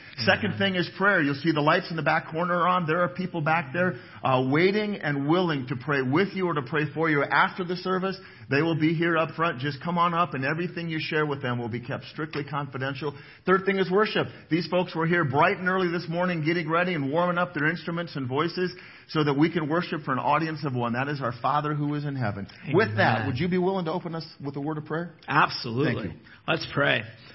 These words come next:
Speaker 1: Um, Heavenly Father, we just thank you for your presence.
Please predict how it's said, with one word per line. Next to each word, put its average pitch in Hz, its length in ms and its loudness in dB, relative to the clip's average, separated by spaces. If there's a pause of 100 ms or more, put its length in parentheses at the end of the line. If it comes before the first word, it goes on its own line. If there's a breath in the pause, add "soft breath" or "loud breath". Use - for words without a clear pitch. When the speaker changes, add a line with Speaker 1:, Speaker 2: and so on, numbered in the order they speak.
(180 loud breath)
Speaker 1:
Um, 123 200 0
Heavenly 190 440 6
Father, 185 320 4
we 190 220 2
just 165 260 0 (160)
thank 147 360 -2
you 120 180 -4 (180)
for 120 380 -4 (100)
your 123 220 -2 (160)
presence. 110 500 -2